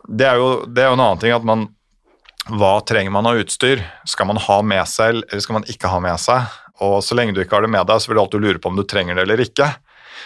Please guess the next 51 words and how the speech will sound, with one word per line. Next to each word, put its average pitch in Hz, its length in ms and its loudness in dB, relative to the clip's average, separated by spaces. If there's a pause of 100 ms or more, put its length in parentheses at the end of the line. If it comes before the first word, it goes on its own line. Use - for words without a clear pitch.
(120)
Så - 280 0 (360)
gitt, 110 400 -2
gitt 123 320 -2
nok 123 320 0
tid 147 380 -2 (320)
og 113 240 4
nok - 320 -2 (180)
paranoia 117 600 4
på 104 100 -2
en 104 80 -2
måte, 143 360 2 (500)
så - 160 -2
ender 110 240 0
man 104 160 4
jo 104 80 4
opp 87 160 -4
med 107 140 4
å 104 80 2
liksom, 98 240 0 (100)
jo, 113 80 2
vi, 107 140 2 (340)
vi 117 80 2
kjøper 107 400 0
den 98 160 -2
tingen, 90 240 -2
vi 101 80 0
får 98 320 2
inn 101 80 -2
den 95 180 0
tingen, 95 360 -2 (100)
og 92 100 0
sånn 117 220 2
ender 101 240 0
det 95 80 4
opp - 160 -4
en 101 160 0
del, 92 220 0 (100)
eh, 92 140 2 (100)
interessante, 95 720 -2
eh, 95 720 2
ting 95 260 -4
der 92 140 0
nede 95 240 0
da. 110 160 4
Og 110 160 -4
jeg 113 80 4
er 110 160 2
også 104 320 0
skyldig 104 380 2
i 98 80 -2
det, 101 160 4